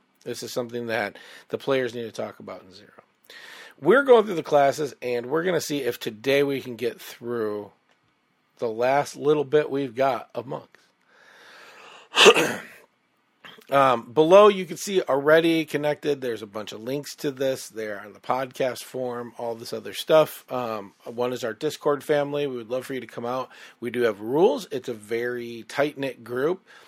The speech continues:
So if you come in just throwing weight around and nobody likes it, they're gonna let you know. Um,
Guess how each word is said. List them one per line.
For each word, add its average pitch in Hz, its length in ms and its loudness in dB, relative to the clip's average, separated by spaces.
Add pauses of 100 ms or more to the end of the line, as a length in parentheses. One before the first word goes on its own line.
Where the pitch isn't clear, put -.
(140)
So 131 420 4
if 113 180 -2
you 120 220 -8
come 147 320 0
in 147 160 0
just 131 160 -6
throwing 131 260 -4
weight 156 220 2
around 160 480 0 (160)
and 113 340 -12
nobody 123 340 -6
likes 131 320 -4
it, 139 100 -4
they're 117 160 -4
gonna 113 180 -6
let 104 180 -10
you 92 60 -14
know. 107 300 -12 (960)
Um, 117 440 0